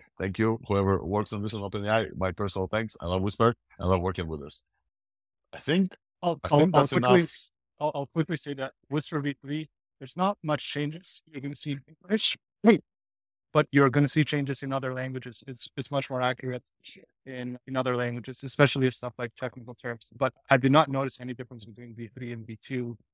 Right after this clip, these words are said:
Speaker 2: large, because V two large is, is already an excellent model.
Speaker 1: I think, I think in Medium, even on English,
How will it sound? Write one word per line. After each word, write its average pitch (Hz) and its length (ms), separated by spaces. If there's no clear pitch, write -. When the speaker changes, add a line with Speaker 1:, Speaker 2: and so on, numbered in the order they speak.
Speaker 2:
large, 123 300
because 120 320
V 127 160
two 127 140
large 117 280
is, 127 180
is 120 120
already 117 300
an 113 100
excellent 113 400
model. 117 240
Speaker 1:
I 107 100
think, 127 300
I 110 100
think 127 200
in 101 180
Medium, 110 640
even 95 240
on 92 180
English, 92 460